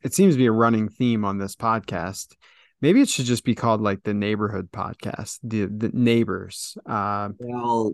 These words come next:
Speaker 2: you know, that's the lives we live as suburban dads. You know,
Speaker 1: Yeah.
Speaker 2: what the fuck else are we really experiencing right
Speaker 1: <laughs> That's
Speaker 2: now?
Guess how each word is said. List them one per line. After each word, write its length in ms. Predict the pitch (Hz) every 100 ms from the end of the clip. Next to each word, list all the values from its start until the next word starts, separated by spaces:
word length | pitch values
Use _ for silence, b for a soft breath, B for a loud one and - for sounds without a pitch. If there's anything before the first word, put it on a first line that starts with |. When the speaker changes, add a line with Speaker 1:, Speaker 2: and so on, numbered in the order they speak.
| -
Speaker 2:
you 140 | 120
know, 140 | 117 101
that's 260 | 110 123
the 60 | 110
lives 420 | 107 104 101 95
we 160 | 92 90
live 480 | 85 85 92 92
as 260 | 92 80 82
suburban 540 | - 85 90 87 85
dads. 800 | 78 80 78 78 76 87 - - -
You 140 | 90
know, 220 | 87 92
Speaker 1:
Yeah. 60 | 82 - _
Speaker 2:
what 160 | - -
the 60 |
fuck 300 | - 90 85
else 240 | 90 85 87
are 80 |
we 180 | 80 85
really 560 | 78 80 92 95 95 90
experiencing 760 | 87 - 92 85 90 95 113 110
right 220 | 113 120
Speaker 1:
<laughs> 0 |
That's 340 | 120 120 127
Speaker 2:
now? 60 | 131